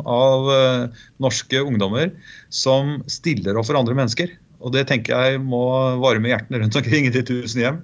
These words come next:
i seg selv. Og så får, eh, alle en mulighet da til å, å gi på Vipps nummer tjuefire tjueseks, eller med kontanter, som fortsatt en del har. Eh,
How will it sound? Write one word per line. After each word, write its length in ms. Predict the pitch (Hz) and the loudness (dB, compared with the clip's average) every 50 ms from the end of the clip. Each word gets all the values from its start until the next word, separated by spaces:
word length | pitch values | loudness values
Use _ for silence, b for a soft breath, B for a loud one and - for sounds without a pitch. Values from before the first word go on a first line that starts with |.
| - | -6
i 80 | 135 113 | -4 -2
seg 140 | 135 120 - | -2 -2 2
selv. 460 | - 139 160 185 180 B B B B B B B B B B B - | 2 0 0 0 -4 B B B B B B B B B B B -8
Og 80 | 135 113 | -6 -2
så 120 | 147 151 147 | -2 -2 -2
får, 320 | - 127 120 127 139 139 | 0 0 2 2 4 4
eh, 220 | 143 135 135 135 123 120 | 2 2 2 2 0 0
alle 280 | 131 117 110 113 120 | -2 -2 0 -2 -2
en 80 | 127 131 | -2 -2
mulighet 420 | 127 120 104 104 104 113 113 113 - | -2 0 0 0 0 -2 -2 0 0
da 140 | 110 107 107 110 | 0 0 0 -2
til 220 | - 117 113 113 107 | -4 -4 -4 -4 -4
å, 180 | 95 113 110 110 110 110 110 110 110 110 110 | -2 0 0 2 2 4 4 4 2 2 0
å 200 | 110 - - 113 110 | -2 -2 -2 0 0
gi 260 | 110 123 160 190 214 - - - | 2 2 2 0 0 -2 -2 0
på 120 | 123 120 120 120 120 113 | 2 2 4 4 2 2
Vipps 260 | 113 110 110 113 - | 2 0 0 -2 -6
nummer 220 | 113 110 117 120 120 | -2 -2 0 0 0
tjuefire 520 | 113 120 120 110 113 120 113 101 98 107 107 | 0 0 0 0 2 0 0 2 2 0 0
tjueseks, 560 | - 120 117 117 143 175 190 - - - - _ B B B B B B B B B B B 113 | 0 -2 -2 0 0 -2 -2 -2 -8 -8 -8 _ B B B B B B B B B B B 0
eller 260 | 110 107 113 120 127 | 2 4 4 4 2
med 200 | 127 117 113 110 120 | 2 2 0 0 -2
kontanter, 480 | 120 113 113 110 107 110 160 170 165 - | -2 0 2 0 0 0 -2 -2 -2 0
som 300 | 143 123 120 120 120 123 123 120 | -2 -2 0 0 0 0 0 0
fortsatt 340 | 123 120 113 117 117 117 135 131 | 0 -2 0 0 -4 -2 0 0
en 80 | 127 | 2
del 160 | 123 123 113 | 2 2 4
har. 280 | 117 127 147 180 196 196 - _ _ _ _ _ _ _ _ _ _ _ _ _ _ _ _ - - - | 4 4 4 4 2 -2 -8 _ _ _ _ _ _ _ _ _ _ _ _ _ _ _ _ -16 -14 -12
Eh, 400 | 127 123 117 117 117 120 123 | -10 -8 -6 -4 -2 -2 -2